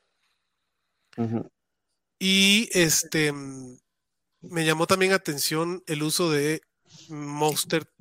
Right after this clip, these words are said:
Speaker 2: contra Jeff Wilson en el partido de los Niners. Ahí Mostert tuvo sesenta y tantos por ciento de los acarreos contra Jeff Wilson, cabrón. El treinta y tantos, este,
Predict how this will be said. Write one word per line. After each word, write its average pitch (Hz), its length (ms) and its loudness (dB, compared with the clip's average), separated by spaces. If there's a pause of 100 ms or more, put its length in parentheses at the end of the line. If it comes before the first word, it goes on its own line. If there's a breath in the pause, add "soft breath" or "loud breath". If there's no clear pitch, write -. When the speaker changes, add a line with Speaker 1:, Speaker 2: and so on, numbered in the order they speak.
(220)
Speaker 2:
contra 147 300 -4
Jeff 135 260 -2
Wilson 147 280 -2
en 143 80 -4
el 131 100 -8
partido 139 360 -6
de 143 40 -2
los 123 140 -8
Niners. 220 560 -2 (100)
Ahí 143 200 -4
Mostert 147 420 -4
tuvo 143 220 -2
sesenta 135 340 -4
y 123 60 -6
tantos 143 340 -6
por 131 120 -8
ciento 143 260 -6
de 139 60 -6
los 135 60 -2
acarreos 208 460 0
contra 139 240 -6
Jeff 135 200 -4
Wilson, 190 380 -2
cabrón. 190 380 -4 (720 soft breath)
El 151 140 -12
treinta 143 280 -2
y 139 60 0
tantos, 180 480 4
este, 135 440 0